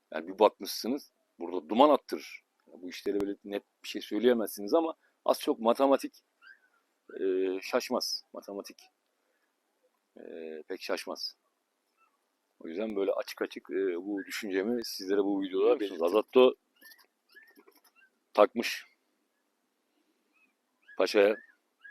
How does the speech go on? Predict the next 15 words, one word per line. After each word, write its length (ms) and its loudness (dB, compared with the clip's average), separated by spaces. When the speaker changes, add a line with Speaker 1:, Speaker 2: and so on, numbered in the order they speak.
Speaker 1:
Yani 400 12
en 100 8
ufak 240 6
şeyde 400 10
dalacak 380 12
öyle 160 8
görünüyor. 380 6
O 80 -6
yüzden 340 2
dün 100 2
akşam 280 4
paşaya 360 4
bıraktığımda 420 4
Azat 240 4
içerideydi. 500 0